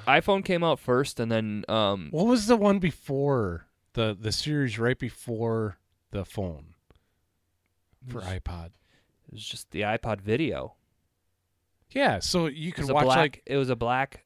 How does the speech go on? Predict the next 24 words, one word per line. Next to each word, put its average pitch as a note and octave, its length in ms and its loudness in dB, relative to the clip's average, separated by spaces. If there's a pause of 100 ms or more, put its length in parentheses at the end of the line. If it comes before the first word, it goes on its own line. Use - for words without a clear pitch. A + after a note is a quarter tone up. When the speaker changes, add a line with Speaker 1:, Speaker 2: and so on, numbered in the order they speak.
Speaker 1:
thirty C3+ 300 2
gig B2+ 260 2
iPod A2+ 480 2
Video. G#2 480 0 (100)
Speaker 2:
And D#3 160 2
you E3+ 120 -2
could F3+ 140 0
watch C3+ 680 -2 (640)
the, C#3 140 -4
uh, A2+ 500 0
stuff - 640 -4 (200)
if A#2 120 -2
Speaker 1:
that A2+ 140 2
Speaker 2:
it A2 80 -2
Speaker 1:
you B2+ 120 0
Speaker 2:
came C3+ 140 8
Speaker 1:
bought B2 80 8
Speaker 2:
with B2+ 80 8
Speaker 1:
off A#2+ 100 0
Speaker 2:
it. C#3 40 2
Speaker 1:
of A2+ 80 -6
the A#2+ 100 4
iTunes A2+ 400 0
store G2+ 320 0